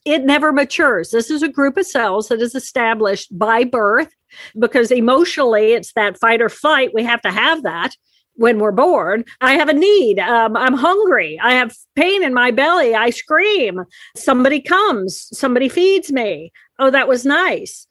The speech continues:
It doesn't happen. The pain gets stronger. The pain gets stronger. I make a mess. I feel uncomfortable. I'm not being tended to. My needs are not being met. I scream. I mean, it is designed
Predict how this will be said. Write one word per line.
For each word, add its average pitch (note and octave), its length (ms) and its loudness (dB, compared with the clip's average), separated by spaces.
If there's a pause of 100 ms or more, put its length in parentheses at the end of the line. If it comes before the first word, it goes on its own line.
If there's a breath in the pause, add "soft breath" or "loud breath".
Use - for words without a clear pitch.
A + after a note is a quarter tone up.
(160)
It C4+ 160 2
doesn't C#4+ 320 2
happen. C4+ 640 -2 (220)
The A#3+ 100 0
pain C4+ 380 0
gets B3 200 0
stronger. C#4+ 680 -2
The G#3 60 -12
pain C4 280 -4
gets B3+ 240 -2
stronger. C#4+ 640 0 (240 loud breath)
I B3+ 100 0
make C4+ 220 0
a C4+ 80 0
mess. C#4 580 -2 (100)
I C4 120 2
feel C4 300 0
uncomfortable. A#3+ 1040 -4
I'm A#3+ 400 -4 (240 loud breath)
not C4 240 0
being C4 240 -2
tended F4+ 540 0
to. F3+ 360 0
My B3 140 0
needs C#4 320 -2
are C#4 60 -4
not B3+ 220 2
being A#3 320 -2
met. D4+ 300 0
I G#3 120 -2
scream. C#4 720 -2 (400 soft breath)
I B3 60 -8
mean, B3+ 220 0
it C4+ 300 2
is E4+ 340 2
designed G3+ 840 -4